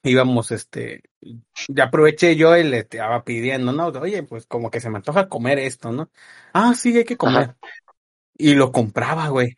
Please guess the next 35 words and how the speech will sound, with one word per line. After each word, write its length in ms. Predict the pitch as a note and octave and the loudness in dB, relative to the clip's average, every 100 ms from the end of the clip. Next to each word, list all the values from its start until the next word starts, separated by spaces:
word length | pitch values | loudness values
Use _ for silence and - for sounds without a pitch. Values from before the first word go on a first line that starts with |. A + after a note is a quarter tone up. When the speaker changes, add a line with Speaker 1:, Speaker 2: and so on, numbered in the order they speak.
| _ | _
Speaker 1:
Y 100 | B2 | -8
así 160 | B2+ A#2 | -6 -6
de, 100 | A2 | -4
"Ah, 500 | A#2+ C#3 - C3+ C3 | -6 -6 -8 -8 -6
verga", 480 | B2 A#2 B2+ C#3 C#3 | -4 -2 -4 -4 -6
¿no? 160 | E3 - _ _ _ - | -6 -8 _ _ _ -2
Yo 120 | B2 | 2
ya 80 | F#3+ | 2
me 100 | G#3 | 0
sentí 220 | D3 C3 | -2 -2
una 180 | C3 G#2 | -2 -4
diva, 380 | G#2+ B2 F3 D3+ | -2 2 4 4
güey, 100 | C#3+ | 2
Speaker 2:
<laughs> 320 | A#2+ A#2+ C3 - | 2 0 0 -2
Speaker 1:
neta, 220 | B2+ A2 | -6 -6
me 80 | G#2+ | -6
sentí 240 | A2 G#2+ | -8 -6
una 160 | A#2 B2 | -4 -4
pinche 440 | A2+ A#2+ B2 A#2 | -4 -6 -4 -2
diva. 400 | A2+ A2+ A#2 A#2+ B2 | -2 0 0 0 -2
<laughs> 400 | G3+ G#3 - E3+ - - - | -2 -2 0 -2 -4 -10 -8
Diciendo, 240 | C3+ B2 - - | -2 0 2 0
"Aquí 320 | A#2 - A#3+ | -2 -2 2
a, 80 | D4 - - | 2 0 -2
a 140 | D3 | 0
papá 340 | - C#3+ C4 D4 | 2 2 4 4
lo 120 | F#3+ | 4
Speaker 2:
Ah, 60 | |
Speaker 1:
tiene 240 | - F#3+ F#3+ | 0 -2 -4
que 80 | - | -6
Speaker 2:
sí, 40 | |
Speaker 1:
consentir". 680 | - A#2+ B2+ A2+ G#2 F#2 F#2 | -4 4 6 8 6 4 2
Speaker 2:
güey, 320 | G2 G2 G#2 | 2 0 0
¿no? 240 | B2 D#3 G#3 - | -2 -2 -6 -8
Sí, 200 | B2+ | -4